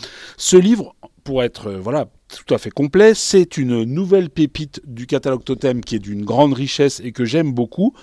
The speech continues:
aux éditions Gallmeister, que j'ai découvert grâce, euh, à la sélection du prix Totem deux mille vingt-cinq des jeunes libraires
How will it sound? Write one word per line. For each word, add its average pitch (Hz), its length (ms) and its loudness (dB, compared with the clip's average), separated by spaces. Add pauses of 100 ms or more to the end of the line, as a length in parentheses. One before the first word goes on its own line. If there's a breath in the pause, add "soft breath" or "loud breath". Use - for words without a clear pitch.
(140 soft breath)
aux 113 100 -6
éditions 113 380 -4
Gallmeister, 113 560 0 (400 loud breath)
que 226 120 -2
j'ai 196 160 -2
découvert 160 680 0 (200 loud breath)
grâce, 156 580 4
euh, 131 240 2
à 135 140 -2
la 127 120 -2
sélection 185 640 -2
du 127 200 -6
prix - 260 -8
Totem 151 580 0
deux 151 140 0
mille 175 200 -4
vingt-cinq 135 480 -4
des 107 140 -4
jeunes 165 280 2
libraires 123 380 2